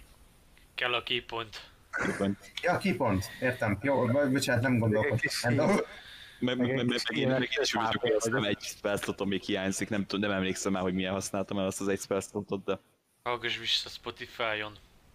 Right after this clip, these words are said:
Speaker 2: Ennyi, ennyi idő az nincs.
Speaker 1: Hát,
Speaker 4: Nem, hát ez
Speaker 1: a végén van.
Speaker 4: Nem, hát jön öt hp-n vagyok, szóval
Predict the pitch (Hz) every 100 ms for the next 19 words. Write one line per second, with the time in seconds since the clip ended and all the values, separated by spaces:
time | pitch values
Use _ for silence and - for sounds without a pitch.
0 | - - 180 175 - - - - - -
1 | - - - - - - - - - -
2 | _ _ _ - - _ _ _ _ _
3 | _ - _ _ - 247 - - 117 120
4 | 120 117 - - 123 127 117 113 110 107
5 | 107 104 101 - - - - - - -
6 | - 131 131 - - 135 120 104 - 131
7 | - 120 - 131 123 131 - 131 123